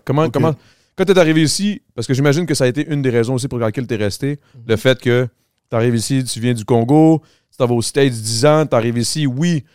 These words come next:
Speaker 1: il y a ta famille qui, qui dit « Viens-t'en, viens-t'en, c'est nice ». Oui, il y a le gars qui dit « Ah, il y a un, Con-, un Congolais, ça ! » Euh, ça, mais, ça, c'est
Speaker 2: Mhm.
Speaker 1: nice, mais est-ce que le fait que la musique a connecté rapidement ici, ça l'a aidé ou ça connectait pas vraiment ?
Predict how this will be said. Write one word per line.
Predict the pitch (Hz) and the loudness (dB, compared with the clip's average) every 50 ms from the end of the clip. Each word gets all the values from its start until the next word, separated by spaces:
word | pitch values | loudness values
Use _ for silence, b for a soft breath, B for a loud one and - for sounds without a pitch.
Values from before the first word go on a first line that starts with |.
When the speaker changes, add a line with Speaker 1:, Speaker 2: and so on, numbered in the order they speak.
| _ _ _ - | _ _ _ -8
Speaker 1:
il | |
y | 123 | -4
a | 113 | 0
ta | 127 113 | 0 2
famille | - 123 120 135 139 135 | 2 2 2 4 2 2
qui, | 113 120 117 98 | 0 -2 -6 -6
qui | - 113 107 | -6 -8 -10
dit « | 104 104 120 131 120 | -8 -6 -6 -4 -2
Viens-t'en, | 110 123 120 110 - 131 127 | 0 0 0 0 0 0 0
viens-t'en, | 120 120 107 131 127 | 0 -2 0 0 -2
c'est | 117 - 123 113 | -2 0 -2 -2
nice ». | 120 131 139 143 135 - - | 0 0 0 0 0 -2 -4
Oui, | 117 131 147 | -4 -2 0
il | 143 | 2
y | 135 | 2
a | 127 | 2
le | 117 117 | 2 2
gars | 110 131 135 | 2 2 2
qui | 117 123 117 | 2 2 -2
dit « | 107 117 147 | -2 -2 2
Ah, | 175 285 330 | 4 4 6
il | 339 | 6
y | 302 | 6
a | 285 | 4
un, | 277 220 | 4 4
Con-, | 196 277 302 294 294 | 2 4 4 6 6
un | 294 294 285 | 4 2 4
Congolais, | 311 311 311 330 349 370 415 415 381 285 | 4 4 6 6 4 6 6 6 4 4
ça ! » | - - 392 403 - - _ - | 4 2 2 2 0 -6 _ -2
Euh, | 185 170 165 160 151 | 0 2 4 4 4
ça, | 143 160 160 | 2 0 0
mais, | 147 135 131 123 | 0 0 0 0
ça, | 113 - 147 | -2 -2 -2
c'est | 127 131 123 | 0 0 2
Speaker 2:
Mhm. | 127 143 185 | 4 4 4
Speaker 1:
nice, | 254 - - - - | 4 2 -2 -6 -4
mais | 113 123 135 151 175 185 160 _ _ _ _ _ _ _ _ _ _ _ _ - | 0 2 4 4 4 4 0 _ _ _ _ _ _ _ _ _ _ _ _ -2
est-ce | 123 123 - - | -2 0 0 2
que | - 165 165 170 165 - | 4 4 6 6 4 2
le | 123 120 123 120 | 2 0 0 0
fait | - - 160 156 - | 0 0 0 0 0
que | - 135 | 0 0
la | 123 120 | 2 2
musique | 117 120 117 113 123 139 - - | 4 2 2 2 2 0 -2 -2
a | 117 | -4
connecté | - 117 113 110 101 - 135 120 | -2 -2 -2 -2 -2 -2 0 0
rapidement | 117 110 - 117 113 123 123 | 0 0 0 0 0 0 0
ici, | 117 107 - - 131 | 0 0 -2 -4 -4
ça | 113 120 110 | -2 -2 -2
l'a | 101 104 104 | 0 0 -2
aidé | 104 123 160 208 214 b b b b b b b | 0 0 -2 -4 -4 b b b b b b b
ou | 113 110 110 | -4 -2 -2
ça | - - 117 | 0 -2 -2
connectait | - 107 104 101 92 - 104 90 | 0 0 0 0 0 -2 -4 -2
pas | - 104 | -2 -2
vraiment ? | 98 98 95 98 98 | -2 0 -2 -2 -2